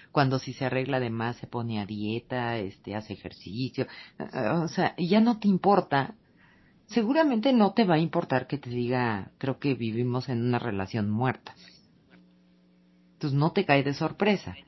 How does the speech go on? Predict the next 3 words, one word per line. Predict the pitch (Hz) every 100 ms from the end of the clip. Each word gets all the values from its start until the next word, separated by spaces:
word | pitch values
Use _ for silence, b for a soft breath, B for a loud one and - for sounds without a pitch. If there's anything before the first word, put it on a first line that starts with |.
| _ B B B B
Te | 127 123
puede | - 131 131 135 135 135 180 190 -
ocasionar, | 123 - 113 - 123 120 123 127 139